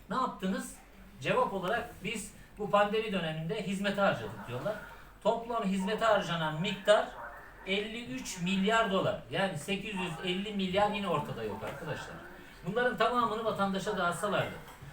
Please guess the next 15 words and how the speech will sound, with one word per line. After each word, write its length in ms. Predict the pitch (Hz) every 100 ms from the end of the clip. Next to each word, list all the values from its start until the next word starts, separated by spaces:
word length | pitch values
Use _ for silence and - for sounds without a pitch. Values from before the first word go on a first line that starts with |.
| - -
bugün 220 | 214 233
iş 220 | 233 190
yerini 220 | 214 208 208
kapatan, 480 | 196 196 190 196 - - - -
kepenk 320 | 175 202 196
kapatmak 440 | 196 196 190 202 175
zorunda 320 | 185 180 175
kalan 280 | 175 165 160
esnaflara 580 | 175 160 180 165 170 165
dağıtsalardı, 760 | 151 151 151 190 165 143 180 220 - - - - -
eminim 400 | 220 233 208 214 - -
kimse 300 | 233 196 196
bu 80 | 190
kadar 300 | 185 170 160
mutsuz 480 | 165 160 254 -